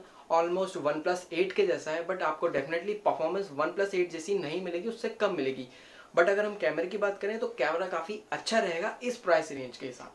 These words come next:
से। और अब selfie camera की बात करें, तो definitely आपको ये भी काफ़ी अच्छा मिलेगा, क्योंकि यहाँ पर आपको फ़ोर के तक recording दी गई है,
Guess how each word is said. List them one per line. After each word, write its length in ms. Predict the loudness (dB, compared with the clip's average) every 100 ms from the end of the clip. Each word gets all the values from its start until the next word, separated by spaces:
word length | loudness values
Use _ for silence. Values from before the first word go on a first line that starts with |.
| -20
से। 260 | -20 -20 -20 -2
और 140 | 4 4
अब 80 | 4
selfie 480 | -2 0 2 2
camera 260 | 2 2 0
की 120 | 0
बात 220 | 0 0
करें, 180 | 0 -4
तो 80 | -2
definitely 720 | 0 0 0 0 -4 -4 -4
आपको 300 | -4 -4 -4
ये 180 | -4 -4
भी 140 | -4
काफ़ी 300 | 0 0 0
अच्छा 200 | -4 -2
मिलेगा, 320 | -4 -2 -2
क्योंकि 240 | -2 -2 -6
यहाँ 220 | -6 -6
पर 140 | -4
आपको 300 | -2 -2 -4
फ़ोर 260 | -2 4 6
के 100 | 6
तक 140 | 2 0
recording 480 | 0 0 0 -2
दी 180 | -4 -4
गई 220 | -2 -4
है, 60 | -6